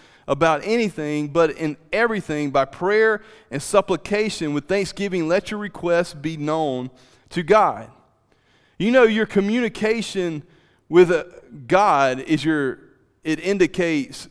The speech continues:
your faith, right? 'Cause how you respond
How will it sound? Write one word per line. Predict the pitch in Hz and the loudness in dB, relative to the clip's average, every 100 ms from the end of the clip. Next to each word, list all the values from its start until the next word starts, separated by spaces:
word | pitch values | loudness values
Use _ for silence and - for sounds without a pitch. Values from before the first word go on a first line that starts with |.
| _ | _
your | 143 | -8
faith, | 135 170 135 101 | -4 -4 -4 -6
right? | 113 120 135 151 - 147 _ _ _ _ _ _ | -8 -4 -4 -6 -14 -20 _ _ _ _ _ _
'Cause | 156 147 - - | -4 -4 -6 -12
how | 175 196 | -4 -2
you | 208 208 | -2 -6
respond | 180 139 - - 190 175 139 123 120 | -6 -6 -6 -2 0 0 -4 -6 -10